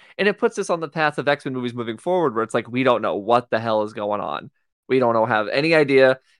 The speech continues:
Fuck it. Just have whoever make whatever movie they want. It doesn't matter. Just throw it out, out the window. People can say whatever they want about this movie. You know, sure, the angel scene at the beginning is good. Sure, that's a good scene. Whatever.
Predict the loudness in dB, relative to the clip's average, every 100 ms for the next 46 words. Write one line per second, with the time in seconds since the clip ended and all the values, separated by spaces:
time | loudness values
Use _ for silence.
0 | _ 2 4 2 2 0 _ -10 2 4
1 | 4 0 0 2 4 2 0 0 2 2
2 | 2 0 0 0 0 2 0 -2 _ -10
3 | 0 0 0 0 2 2 2 0 -6 -2
4 | 0 4 4 4 2 -4 -4 0 2 2
5 | -2 _ _ -4 -2 -2 -2 0 2 4
6 | 2 2 2 2 0 -2 -6 -4 -4 -4
7 | -6 -4 -2 -2 -2 -2 -2 -4 -2 -4
8 | -6 -6 -6 -4 -4 -4 -8 _ -16 -6
9 | -6 -8 _ -8 -6 -6 -6 -6 -6 -10
10 | -10 -14 -8 -4 -4 -6